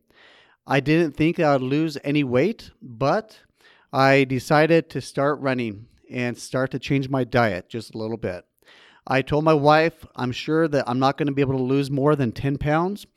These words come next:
but very quickly, I was able to lose that weight. But this is more than just a losing weight motivation.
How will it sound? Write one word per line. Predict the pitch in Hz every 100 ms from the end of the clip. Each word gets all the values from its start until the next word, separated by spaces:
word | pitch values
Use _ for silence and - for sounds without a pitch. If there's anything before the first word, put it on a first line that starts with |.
| _ _ _ _ -
but | 127 127 - _ _ _
very | 123 127 151 165
quickly, | 160 - 165 143 92 85 -
I | - 127
was | 131 117
able | 135 135 139 135
to | - 123
lose | 131 135
that | 131 123 110
weight. | 120 98 - - _ _ _ _ _ -
But | 147 151 151
this | 160
is | 190 151
more | 156 170 170
than | 156 143
just | 151 151 -
a | 135 127 120 120 _ _ _ _ -
losing | 135 151 151 151 123
weight | 139 147 143 -
motivation. | - 123 131 127 117 113 98 82